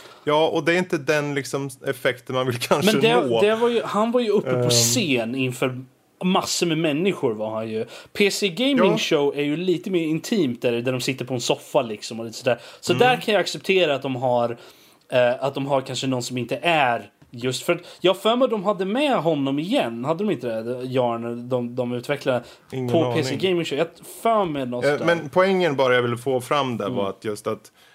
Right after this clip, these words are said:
Speaker 1: försök att tänka över just de ni skickar upp. Eh, f-, vilken scen är det de kommer b-, stå på, och är det någonting som de har karisma eller persona nog att ta? För du vill ju representera inte bara vad de visar, för de kommer ju säga förmodligen, "Ja, vi, jag jobbar här och så, och det här visar jag", och så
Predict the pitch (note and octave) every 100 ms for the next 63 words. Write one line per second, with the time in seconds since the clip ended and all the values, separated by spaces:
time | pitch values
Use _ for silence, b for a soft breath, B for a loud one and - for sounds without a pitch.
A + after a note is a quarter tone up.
0 | b _ C#3+ B2 E3 D#3+ D#3 - D3 C3
1 | C#3 D3+ D3 A#2+ A2 - A#2 A2 G#2+ A#2
2 | A2 G2+ A2+ - A2+ D3 B2 - _ -
3 | _ - G#2+ G2+ G2 G2 G2 - A2+ -
4 | C3+ B2+ C3 A#2+ D#3 D3+ C#3+ C#3 C3 B2+
5 | B2 G#2 B2 A#2+ G2+ - - - - -
6 | E3 D#3+ - D#3 D3 - C3+ - - -
7 | B2 A#2+ A#2+ A#2+ B2 A#2 A#2+ A2+ A2+ G#2+
8 | A2+ G#2+ A2 b b A#2 A#2 A2 A#2+ A2+
9 | A2 A2+ A#2+ A2 A2 G#2+ G#2+ G#2 G#2 E3+
10 | D#3+ D3 D3+ - b b b C3+ C3 C3
11 | B2+ B2+ A#2+ A#2+ A#2+ A#2+ B2 A#2 A#2+ A2+
12 | A2+ G#2+ D3 D3 C3+ A#2 A2+ A2+ A2 G#2+
13 | - - C3 E3 D3+ - A2+ G#2 A2+ F#2+
14 | G2+ C#3 D3 D3 C#3 C#3 C3+ C3+ C3+ A#2+
15 | B2 A#2+ D#3+ D#3 D3 C3+ C3 B2+ B2 A2+
16 | A#2+ B2 A#2 A#2+ A#2+ A#2 C#3+ - G2 A#2+